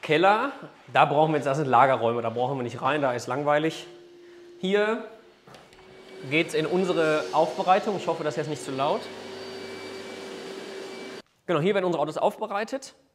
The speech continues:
Ähm, wir haben hier mobile, äh, Arbeitsbühnen. Und das haben wir relativ neu, unsere Vorhangwelt. Wir gehen mal eben, ich mach mal eben Licht an. Ich weiß ja nicht, ob das jetzt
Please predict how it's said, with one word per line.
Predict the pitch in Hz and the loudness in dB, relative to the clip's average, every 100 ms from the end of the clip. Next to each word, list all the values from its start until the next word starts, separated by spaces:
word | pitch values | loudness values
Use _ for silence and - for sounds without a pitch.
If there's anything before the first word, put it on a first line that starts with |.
| - | -6
Ähm, | 180 180 170 | -4 -4 -2
wir | 143 | 0
haben | 151 | 2
hier | 143 135 123 | 2 0 -2
mobile, | 131 139 139 160 156 | -6 -6 -6 -4 -4
äh, | 143 139 | -4 -6
Arbeitsbühnen. | 135 156 175 - 180 185 185 - _ _ _ - _ _ _ - | -4 -2 -4 -6 -6 -6 -8 -12 _ _ _ -20 _ _ _ -6
Und | 165 165 160 - - - | -4 -4 -6 -12 -16 0
das | 170 202 | 2 2
haben | 208 190 | 0 0
wir | |
relativ | 180 170 156 143 | 2 0 -4 -6
neu, | 147 147 175 226 349 - - - | -2 -2 -2 -4 -8 -14 -20 -12
unsere | 165 147 | -8 -6
Vorhangwelt. | 143 - 170 180 202 180 220 269 - - | -6 -4 -4 -4 -6 -4 -6 -8 -16 -18
Wir | 139 | -12
gehen | 143 | -8
mal | 147 135 | -8 -8
eben, | 147 147 143 147 _ _ _ _ | -8 -8 -10 -12 _ _ _ _
ich | - | -16
mach | 143 | -12
mal | 156 | -8
eben | 143 | -8
Licht | 135 170 - | -8 -10 -12
an. | 165 202 339 - _ _ _ _ _ _ _ _ _ _ _ _ _ | -10 -10 -10 -16 _ _ _ _ _ _ _ _ _ _ _ _ _
Ich | |
weiß | 131 | -18
ja | 127 | -12
nicht, | 139 | -12
ob | 135 | -10
das | 135 | -8
jetzt | 139 - | -10 -12